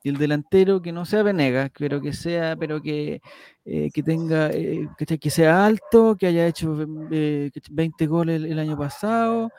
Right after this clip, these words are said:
pero que este no me gusta porque el año pasado fue reserva, que este no me gusta porque, porque mide uno setenta, este no me gusta porque es colombiano"? Como que hay muchas, yo me imagino esas reuniones de los, de los directorios que deben ser puras críticas, ¿no?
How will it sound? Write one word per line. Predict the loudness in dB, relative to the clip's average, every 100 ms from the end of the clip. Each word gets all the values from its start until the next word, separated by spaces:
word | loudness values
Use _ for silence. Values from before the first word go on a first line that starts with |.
| -20 -20 -20 -4
pero | 2 2
que | 2
este | 0 2
no | 2
me | 4
gusta | 2 2 2
porque | 2 2 0 0 0
el | -2
año | -2 -2
pasado | -2 -2 -4
fue | -4
reserva, | -6 -2 0 2 0 -2
que | -4
este | -6 -6
no | -4
me |
gusta | -2 -4 -4 -4
porque, | -4 -8 -8 -6 -4 -4 -4 -6
porque | -6
mide | -2 0
uno | 0
setenta, | 0 -2 -2 0 0 -2 -4
este | -4 -6
no |
me | -6
gusta | -8 -8 -10
porque | -10
es | -12
colombiano"? | -8 -8 -4 -6 -6 -14 -20 _ _
Como | -6 -4
que | 0
hay | 0
muchas, | 2 0 0 0 0 0 -2 -6 -12 -20 -20 -20
yo | -12 -6
me | -2
imagino | -2 -2
esas | -2 -2
reuniones | -2 0 2 2 0 -2
de | -4 -4
los, | -2 -4
de | -4
los | -4 -2
directorios | -2 -4 -2 0 0 -2 _ -20 -20 -20 _ _ _ _ _
que | -4
deben | 0 2 2
ser | 0 2
puras | 2 4
críticas, | 4 4 2 -6
¿no? | -6